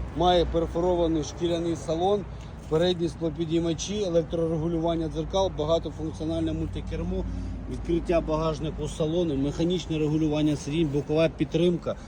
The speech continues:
підігріви сидінь, система старт-стоп, запуск двигуна кнопкою, великий ось такий моніторчик, автоматик працює чудово,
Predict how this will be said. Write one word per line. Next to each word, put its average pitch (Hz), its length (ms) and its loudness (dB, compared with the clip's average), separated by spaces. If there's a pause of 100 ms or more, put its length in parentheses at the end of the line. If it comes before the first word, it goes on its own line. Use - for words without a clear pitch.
(340)
підігріви 170 640 -2
сидінь, 120 340 -8
система 170 460 -2
старт-стоп, 156 560 -2
запуск 160 380 0
двигуна 151 400 0
кнопкою, 139 460 0
великий 160 520 0
ось 135 60 -6
такий 151 260 -8
моніторчик, 151 680 -4
автоматик 151 600 -4
працює 151 420 -4
чудово, 151 440 4